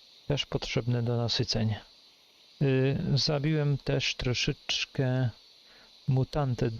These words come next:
Tigers, dwadzieścia sztuk i zleciało mi dwa zęby.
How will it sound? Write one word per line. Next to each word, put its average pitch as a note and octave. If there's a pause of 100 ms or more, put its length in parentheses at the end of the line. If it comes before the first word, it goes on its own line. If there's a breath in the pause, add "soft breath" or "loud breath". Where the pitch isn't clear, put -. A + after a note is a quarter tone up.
(320)
Tigers, B2
dwadzieścia B2+
sztuk E3+
i D3
zleciało B2+
mi B2
dwa A#2+
zęby. A2